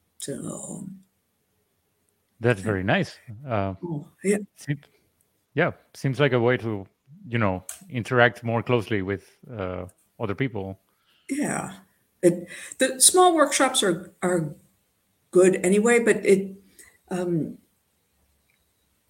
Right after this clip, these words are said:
Speaker 1: I'm less, I'm less nervous at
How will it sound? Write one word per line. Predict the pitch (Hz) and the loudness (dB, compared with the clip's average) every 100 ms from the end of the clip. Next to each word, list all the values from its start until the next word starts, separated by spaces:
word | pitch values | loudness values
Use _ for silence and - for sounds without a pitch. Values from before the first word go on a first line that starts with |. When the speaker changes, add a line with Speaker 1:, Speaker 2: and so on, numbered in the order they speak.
| - | 2
Speaker 1:
I'm | 190 | 4
less, | 202 233 - - - | 6 6 6 4 0
I'm | 180 190 | 0 2
less | 190 208 - | 4 4 4
nervous | 170 156 143 - - - - _ _ _ _ _ _ _ _ - | 4 4 2 4 2 2 -8 _ _ _ _ _ _ _ _ -2
at | 139 - | -2 -2